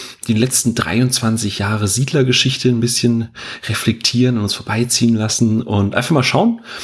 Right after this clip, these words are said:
wie sich die Reihe so über die Jahrzehnte entwickelt hat. Also damals, wie es anfing in M S-dos mit einer sagenhaften V G A-Auflösung von dreihundertzwanzig mal zweihundert Pixeln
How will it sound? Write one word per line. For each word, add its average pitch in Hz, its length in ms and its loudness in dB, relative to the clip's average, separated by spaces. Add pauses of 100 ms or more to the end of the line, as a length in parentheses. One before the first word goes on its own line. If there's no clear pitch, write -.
(260)
wie 131 80 2
sich 143 160 0
die 127 80 2
Reihe 117 400 2
so 110 140 -2
über 110 240 -2
die 107 360 -6
Jahrzehnte 110 600 0
entwickelt 123 400 0
hat. - 240 -6
Also - 280 -8 (300)
damals, 101 420 0
wie 107 60 2
es 101 80 -2
anfing 123 460 2
in 110 200 2
M 110 160 2
S-dos 123 480 2
mit 110 180 0
einer 110 240 0
sagenhaften 131 920 0
V 139 200 -2
G 117 140 4
A-Auflösung 110 600 0
von 104 200 0
dreihundertzwanzig 110 760 0
mal 101 200 -2
zweihundert 117 680 2
Pixeln 170 380 0